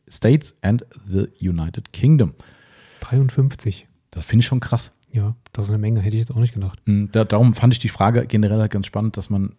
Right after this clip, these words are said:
Speaker 1: weil ich habe da überhaupt keine Vorstellung gehabt. Also
Speaker 2: Mhm.
Speaker 1: man kennt halt die gleichen Leute, die auf der Messe triffst, den, den, äh, wie heißt der, den, oh,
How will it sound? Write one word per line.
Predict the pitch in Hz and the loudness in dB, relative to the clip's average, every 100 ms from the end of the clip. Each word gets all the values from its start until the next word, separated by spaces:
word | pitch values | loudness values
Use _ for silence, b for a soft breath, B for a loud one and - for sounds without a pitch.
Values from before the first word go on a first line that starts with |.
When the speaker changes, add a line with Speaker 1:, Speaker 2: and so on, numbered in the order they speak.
| _ | _
Speaker 1:
weil | 90 87 - | -6 -6 -8
ich | - | -6
habe | - | -2
da | 117 | 0
überhaupt | 95 - | 0 -2
keine | 113 | -4
Vorstellung | - 120 - 80 78 | -2 -4 -4 -8 -8
gehabt. | 76 - - | -8 -12 -8
Also | - 110 90 | -2 -2 -2
Speaker 2:
Mhm. | - | -6
Speaker 1:
man | 95 90 | -8 -4
kennt | 104 110 | 0 2
halt | 113 | 0
die | 98 | 0
gleichen | 101 98 95 | -2 0 0
Leute, | 107 151 131 | 0 -2 -2
die | 113 | -6
auf | 98 | -4
der | 101 | -4
Messe | 131 - | -4 -6
triffst, | 120 127 120 - | -2 0 0 -2
den, | 101 98 101 - 95 | -2 -2 -4 -10 -8
den, | 98 92 95 | -6 -6 -6
äh, | - 92 - 90 - - 113 113 90 95 | -10 -12 -14 -16 -18 -20 -20 -20 -14 -10
wie | |
heißt | 98 - | -8 -6
der, | 110 | -8
den, | 101 92 90 - 80 | -6 -4 -4 -6 -10
oh, | 71 60 | -12 -12